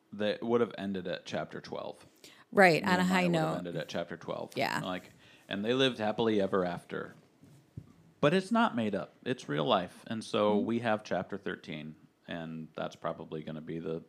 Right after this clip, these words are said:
Speaker 1: slogan for the last sermon <laughs> in that
Speaker 2: <laughs>
Speaker 1: series.
Speaker 2: Yeah. Yeah.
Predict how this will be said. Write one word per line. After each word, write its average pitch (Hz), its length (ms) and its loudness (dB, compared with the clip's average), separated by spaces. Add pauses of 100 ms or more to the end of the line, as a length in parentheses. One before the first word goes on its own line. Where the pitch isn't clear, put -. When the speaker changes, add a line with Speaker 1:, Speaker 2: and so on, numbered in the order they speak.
Speaker 1:
slogan 78 600 -6
for 80 320 -8 (480)
the 87 80 -4
last 80 360 -6
sermon 101 380 -6 (400)
<laughs> - 440 -14
in 226 60 -4
that - 260 -8
Speaker 2:
<laughs> - 120 -10
Speaker 1:
series. 92 480 -10 (520)
Speaker 2:
Yeah. 160 300 2 (540)
Yeah. 175 320 0